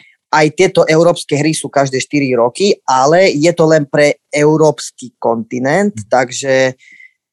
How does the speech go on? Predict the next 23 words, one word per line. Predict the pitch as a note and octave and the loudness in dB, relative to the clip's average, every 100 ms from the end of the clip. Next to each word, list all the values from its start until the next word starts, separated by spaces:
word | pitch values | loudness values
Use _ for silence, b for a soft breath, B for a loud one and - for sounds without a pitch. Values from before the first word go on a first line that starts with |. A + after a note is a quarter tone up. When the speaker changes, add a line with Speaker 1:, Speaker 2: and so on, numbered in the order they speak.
| _ | _
Speaker 1:
to | - C#3+ | -6 -4
znamená, | B2 C3+ D3 D#3+ D3+ D3 D3 C#3+ C3+ _ - | -2 -2 0 0 0 0 0 -2 -6 _ -20
že | C3 C3 | -8 -2
bola | D3+ E3+ | 2 2
trošku | D3+ D#3 D3+ | 2 -2 -4
menšia, | C#3+ D3+ D3 - | -2 -2 -2 -2
ale | B2+ C#3 D#3 | 0 2 2
všetko | - - - - | 0 -4 -2 -2
bolo | - D#3+ D3+ - | 2 2 2 0
úplne, | D#3 - E3+ D#3 | -2 -2 0 -2
že | C3+ | -6
tip-top, | - F#3 - F3 E3 | -6 -6 -2 -2 0
jak | C3+ B2+ | -2 0
veľká | D#3 D3+ C3 | 0 0 0
olympiáda. | C3+ B2+ C3+ B2 B2 | -2 -2 -2 0 0
Speaker 2:
Mhm. | F3 | 2
Speaker 1:
Olympijská | F#3 F3+ F3 - D#3+ | 2 2 0 -2 -4
dedina, | D3 C#3+ C#3 C3+ C3 B2 _ _ _ _ | -4 -4 -4 -4 -2 -2 _ _ _ _
normálne | D3 F3+ E3 D#3 D3 | 0 2 2 0 0
každý | - D3+ C#3 | 0 0 0
mal | C#3 C3+ | 0 2
olympijský | E3 E3 D3+ - - - | 2 2 -2 -4 -8 -10
dom, | A#2 E3+ E3+ D#3+ D3 | 0 2 4 4 0